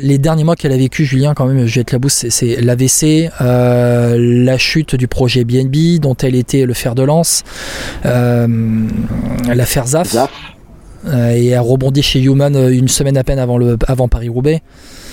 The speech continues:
Speaker 1: Pff, et là, elle nous fait un chrono de dingue, hein. Euh, elle nous fait un très, très bon chrono. Elle fait onzième du, du chrono à une trente-trois.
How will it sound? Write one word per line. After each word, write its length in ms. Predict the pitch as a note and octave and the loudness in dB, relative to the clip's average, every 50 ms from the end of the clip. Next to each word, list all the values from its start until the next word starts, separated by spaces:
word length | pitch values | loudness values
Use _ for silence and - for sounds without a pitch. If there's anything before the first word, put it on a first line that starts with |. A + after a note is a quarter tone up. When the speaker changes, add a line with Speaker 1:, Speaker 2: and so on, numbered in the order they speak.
| - - - - - - - - - - | -20 -20 -20 -18 -18 -18 -18 -18 -12 -10
Speaker 1:
Pff, 340 | - - - - - - - - | -8 -6 -4 -4 -4 -4 -2 -2
et 120 | C3+ C3 | 0 2
là, 120 | C3 D3+ D#3 | 2 2 2
elle 60 | D3 | 2
nous 60 | C3+ | 0
fait 160 | B2 - C#3+ | 0 0 0
un 160 | C3 B2+ B2+ | 0 0 0
chrono 280 | A#2+ - C3+ B2+ B2+ B2+ | 0 0 0 0 0 2
de 120 | B2 C3 | 2 2
dingue, 220 | C3+ E3 F3+ E3 D3 | 2 2 0 0 0
hein. 200 | C#3+ D3+ D#3+ D3+ | 0 0 0 2
Euh, 260 | C3 A#2+ A#2+ A#2 A#2 A#2 | 2 2 0 0 2 2
elle 60 | A#2+ | 0
nous 60 | B2 | 0
fait 140 | A2 - C#3+ | 0 0 0
un 80 | B2+ A#2+ | -2 -2
très, 300 | - - - - E3 D3 | -2 -4 -4 -4 -4 -4
très 160 | - - D3 | -2 -4 -2
bon 140 | C#3 C#3 C3+ | -2 -2 -2
chrono. 280 | - - C#3+ D#3+ F3+ | 0 0 0 2 2
Elle 80 | E3 C3+ | 2 0
fait 200 | - - C3 B2+ - | 0 -2 -2 -2 0
onzième 380 | D#3 D#3 D3 C#3 D3+ D#3 D3+ C#3 | 0 0 2 2 0 0 0 0
du, 300 | C3 C3+ C3+ C#3 C3 C3 | 0 0 2 2 2 2
du 100 | B2+ C3 | 0 -2
chrono 380 | - - D3 D3 D3+ D#3+ D#3+ | -2 0 0 0 2 2 2
à 80 | D3 C3 | 2 2
une 140 | C3 C3 A#2+ | 2 0 0
trente-trois. 580 | - - C#3+ C3 C#3+ C#3 - - F3+ F#3+ G3 | 0 0 0 0 0 -2 0 0 2 2 2